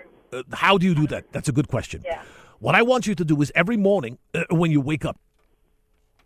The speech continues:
Speaker 2: to brush your teeth, I want you to, uh, make, uh, are you a cartoon fan at all? You like car-
Speaker 1: Um, yeah, kind,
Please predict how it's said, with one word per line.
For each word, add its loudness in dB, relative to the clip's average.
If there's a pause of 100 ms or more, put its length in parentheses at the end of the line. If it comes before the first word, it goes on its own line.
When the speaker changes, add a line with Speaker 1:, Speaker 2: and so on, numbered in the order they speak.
(120)
Speaker 2:
to 2
brush 0
your 0
teeth, -10 (560)
I -2
want 0
you 2
to, 0
uh, -2
make, -2
uh, -8 (260)
are 0
you 6
a 0
cartoon 0
fan -6
at -14
all? -14 (1200)
You 2
like 0
car- 4
Speaker 1:
Um, -6
yeah, 4
kind, -6